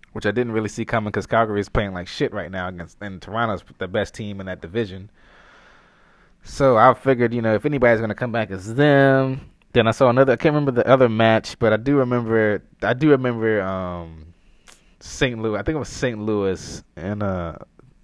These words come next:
the Phoenix Coyotes. And when I, I just knew they were, some, one of these kids, guys were gonna come back. So at this point, you could take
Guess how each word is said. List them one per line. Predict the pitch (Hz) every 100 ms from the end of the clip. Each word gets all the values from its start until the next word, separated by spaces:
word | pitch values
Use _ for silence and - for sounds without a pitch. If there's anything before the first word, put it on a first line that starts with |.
| _ -
the | 95 92 92 85
Phoenix | 113 110 90
Coyotes. | - 95 90 82 78 -
And | 107
when | 110
I, | 113
I | 120
just | 214 123
knew | 117
they | 104
were, | 87
some, | - 117
one | 139
of | 170
these | 151 -
kids, | 139 113
guys | 120 113
were | 101
gonna | 104
come | 95 107
back. | 95 90 -
So | 101
at | 95 117
this | 151 -
point, | 143 123
you |
could | 123 -
take | 117 107